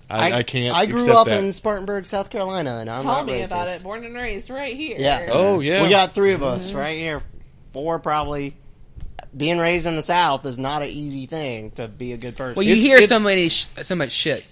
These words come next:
Speaker 4: growing up. Like, I've got
Speaker 2: Yeah.
Speaker 4: extended family members that,
Speaker 3: Oh my
Speaker 4: like,
Speaker 3: God.
Speaker 4: says
Speaker 2: Yeah.
Speaker 4: awful things.
Speaker 3: Luckily, my
Speaker 1: Oh.
Speaker 3: parents were not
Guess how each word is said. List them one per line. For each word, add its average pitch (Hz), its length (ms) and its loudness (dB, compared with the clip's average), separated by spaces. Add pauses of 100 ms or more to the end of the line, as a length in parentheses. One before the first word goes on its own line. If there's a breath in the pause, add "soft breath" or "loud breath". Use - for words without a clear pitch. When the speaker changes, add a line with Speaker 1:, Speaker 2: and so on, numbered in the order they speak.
Speaker 4:
growing 110 300 -6
up. 98 220 -10
Like, 117 120 -6
I've 151 140 2
got 151 120 4
Speaker 2:
Yeah. 123 40 0
Speaker 4:
extended 123 360 -4
family 123 280 -8
members 101 440 -10
that, 104 180 -6
Speaker 3:
Oh 226 60 -6
my 107 100 -4
Speaker 4:
like, 131 100 -10
Speaker 3:
God. 175 160 -8
Speaker 4:
says 120 240 0
Speaker 2:
Yeah. 135 140 2
Speaker 4:
awful 117 180 -4
things. 104 420 -12
Speaker 3:
Luckily, 294 400 -6
my 254 120 -10
Speaker 1:
Oh. 208 40 -12
Speaker 3:
parents 147 460 -4
were 190 140 -14
not 170 340 -14